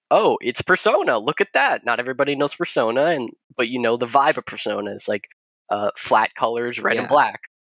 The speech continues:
Speaker 1: And then he grabs, he steals something. They're talking about stealing something. And then, boom, it's the card. I thought they were gonna use the card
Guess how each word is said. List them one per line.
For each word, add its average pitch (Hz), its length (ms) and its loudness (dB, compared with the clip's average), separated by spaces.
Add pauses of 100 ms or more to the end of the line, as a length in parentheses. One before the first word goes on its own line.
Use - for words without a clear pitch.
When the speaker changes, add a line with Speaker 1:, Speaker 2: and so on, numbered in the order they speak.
(240)
Speaker 1:
And 117 140 0
then 123 220 2 (460)
he 117 380 -4
grabs, 117 680 -2 (160)
he - 160 -10
steals 113 440 -4
something. 110 420 -4
They're 110 80 -4
talking 110 300 -2
about 110 160 0
stealing 107 360 -8
something. 107 500 -6 (280)
And 127 140 0
then, 123 160 0 (320)
boom, 185 500 2 (300)
it's - 340 -4
the - 80 -2
card. 107 500 0
I 120 100 0
thought 139 200 -2
they 143 100 -2
were 131 60 -2
gonna 127 160 -2
use 120 240 -6
the 117 80 -4
card 117 420 -2